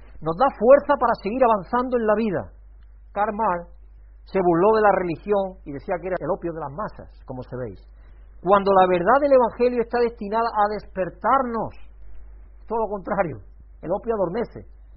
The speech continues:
No, la vida de Jesucristo en nosotros nos tiene que despertar a la realidad de lo que nos ha hecho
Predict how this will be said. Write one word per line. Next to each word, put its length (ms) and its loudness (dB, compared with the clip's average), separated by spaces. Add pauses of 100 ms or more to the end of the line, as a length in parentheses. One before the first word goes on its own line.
(320)
No, 320 -4 (600)
la 200 0 (300)
vida 340 2
de 160 -6
Jesucristo 640 -8
en 100 -8
nosotros 560 -6
nos 140 -8
tiene 260 -6
que 80 -10
despertar 560 -8
a 160 -2
la 80 -6
realidad 400 -8
de 60 -10
lo 80 -10
que 100 -14
nos 160 -14
ha 80 -8
hecho 220 -14